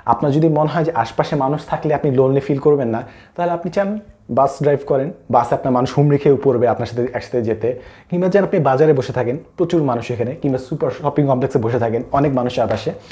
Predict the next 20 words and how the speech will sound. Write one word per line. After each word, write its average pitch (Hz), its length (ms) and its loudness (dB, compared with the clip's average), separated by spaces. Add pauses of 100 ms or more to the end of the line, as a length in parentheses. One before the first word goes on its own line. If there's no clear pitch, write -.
(260)
But 131 100 2
আমরা 185 140 6
বুঝি, 120 380 2
it's 160 260 -4
an 160 120 -4
emotional 156 480 -2
connection, 120 420 -4 (440)
এবং 127 180 0
অনেক 147 160 2
ক্ষেত্রে 160 280 0
হয়তো 135 200 0
বা 127 100 6
আপনার 123 220 0
জন্য 127 280 0
যেই 131 280 4 (140)
সার্কেলে 127 400 2
আছেন, 113 220 0
আপনি 113 180 -6
গ্রুপে 131 300 0
আছেন, 117 260 -6